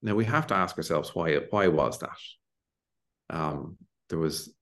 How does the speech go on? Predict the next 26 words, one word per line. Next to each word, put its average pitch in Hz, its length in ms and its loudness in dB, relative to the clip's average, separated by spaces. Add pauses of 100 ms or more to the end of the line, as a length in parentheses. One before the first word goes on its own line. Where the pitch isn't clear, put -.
(540)
there 90 100 0
was 82 120 0
a, 82 240 0
a - 80 -8
threat, 127 460 -2 (240)
and 87 160 -4
then 85 120 -2
there 85 100 0
was 82 180 0
this 87 180 -4
incredibly 117 720 2
powerful - 840 -2 (180)
political 117 400 6
and 101 120 2
social 98 500 2
and 85 80 0
media-driven 90 480 0
communication 82 580 -2
about 76 200 2
it, - 140 -2 (720)
um, 78 540 -2 (320)
that 82 100 -4
helped - 300 2
us 90 180 4
organize 98 500 4
ourselves 78 600 -2